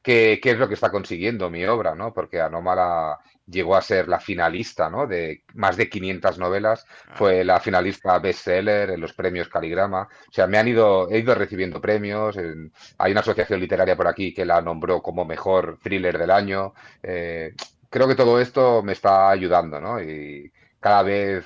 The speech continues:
Speaker 1: eh, recibo más, más, más notificaciones, ¿no? De la prensa de, de mi ciudad. Estoy viendo que, que lo que hago no es una broma y creo que, que me gusta, ¿no? Y como me gusta, voy a continuar hasta donde me lleve.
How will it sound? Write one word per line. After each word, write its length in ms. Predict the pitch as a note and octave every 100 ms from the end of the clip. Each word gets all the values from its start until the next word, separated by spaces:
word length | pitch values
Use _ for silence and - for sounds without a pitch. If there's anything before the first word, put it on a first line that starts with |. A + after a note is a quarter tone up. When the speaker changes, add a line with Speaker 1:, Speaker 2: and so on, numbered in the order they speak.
| -
Speaker 1:
eh, 540 | G2+ F2+ E2 D#2+ D#2
recibo 380 | E2 F2+ G#2 F#2+
más, 460 | F#2 F2 D#2+ - - - _
más, 600 | G2 F#2+ F2 E2 - - _
más 320 | F#2+ F#2+ F#2+
notificaciones, 800 | G#2 F2+ G2 F2 - G2+ E2 D#2
¿no? 160 | F2+ A2+
De 200 | F2 D#2+
la 160 | D#2+
prensa 380 | F2 F#2+ F#2 G2+
de, 200 | F2 E2+
de 100 | D#2+ E2
mi 180 | E2
ciudad. 600 | D#2+ E2+ E2 F#2+ F#2 F#2 - - - _ - - - _
Estoy 280 | - - C#3+
viendo 300 | C3+ C#3 C#3
que, 300 | B2 A2 G2
que 100 | G#2
lo 180 | G#2 G2+
que 160 | A2 G#2+
hago 420 | G#2+ B2 A2 F#2+
no 140 | F#2
es 140 | E2+ F2+
una 160 | E2+
broma 380 | D#2 F2 D#2+ C#2+ -
y 220 | F2+ D#2+
creo 280 | - F2 F2+
que, 520 | F2+ D#2+ D2 C#2 - _ _ _ - - -
que 120 | G#2+
me 120 | A2+
gusta, 360 | C#3 C3+ D#2 D#2+
¿no? 160 | D3+ -
Y 100 | F2+
como 280 | F#2 F2+ F2+
me 100 | G2
gusta, 340 | C#3+ - B2+
voy 140 | G#2 G2
a 80 |
continuar 460 | E2+ E2+ F#2 F2 G#2
hasta 180 | F#2 E2
donde 200 | D2+ C#2
me 100 | C#2+
lleve. 200 | E2+ D2+